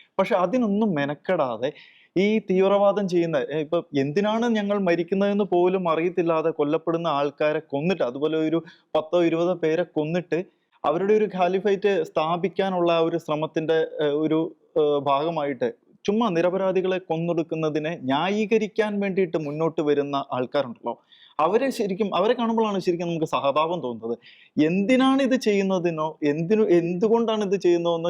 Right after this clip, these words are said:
ചിന്തിക്കുക പോലും ചെയ്യാതെ അവര് അവരുടെ നേതാക്കന്മാരോ,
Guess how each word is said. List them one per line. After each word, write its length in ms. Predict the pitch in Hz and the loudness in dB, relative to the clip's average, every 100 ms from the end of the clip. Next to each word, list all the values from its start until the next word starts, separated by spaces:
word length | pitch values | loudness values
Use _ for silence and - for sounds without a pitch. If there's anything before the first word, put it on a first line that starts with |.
| 170 | -2
ചിന്തിക്കുക 340 | 156 160 175 214 | -2 0 0 2
പോലും 260 | 185 147 127 | 2 0 -4
ചെയ്യാതെ 320 | 117 110 127 - - _ _ _ _ - | -4 -2 -2 -4 -20 _ _ _ _ -2
അവര് 300 | 180 247 285 - - 180 | 2 2 2 -8 -4 0
അവരുടെ 360 | 185 208 220 240 233 214 | 0 2 0 2 0 0
നേതാക്കന്മാരോ, 580 | 185 190 190 196 185 | -2 -2 -4 -2 0